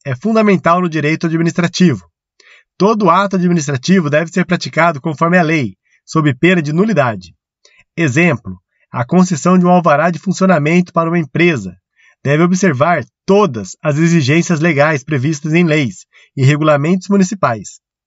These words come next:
Finalidade pública. A finalidade de todo ato administrativo deve ser o atendimento ao interesse público, que prevalece sobre o particular. Este princípio garante que a administração pública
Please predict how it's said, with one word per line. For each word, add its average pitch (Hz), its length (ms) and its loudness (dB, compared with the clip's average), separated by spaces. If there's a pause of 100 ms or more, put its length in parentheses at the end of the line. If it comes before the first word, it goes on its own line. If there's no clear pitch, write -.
(880)
Finalidade 175 580 0
pública. 170 600 -4 (680)
A 131 120 -6
finalidade 170 560 0
de 202 100 -4
todo 220 320 0
ato 190 240 2
administrativo 151 960 -2 (360)
deve 170 240 2
ser 175 180 0
o 170 60 2
atendimento 180 600 0
ao 165 60 0
interesse 165 360 0
público, 127 580 -2 (300)
que 135 100 -8
prevalece 170 680 -2
sobre 156 260 -2
o - 20 -8
particular. 165 640 -2 (880)
Este 208 300 0
princípio 185 540 0
garante 151 400 2
que 175 80 -2
a - 20 -4
administração 160 580 -2
pública 127 600 -4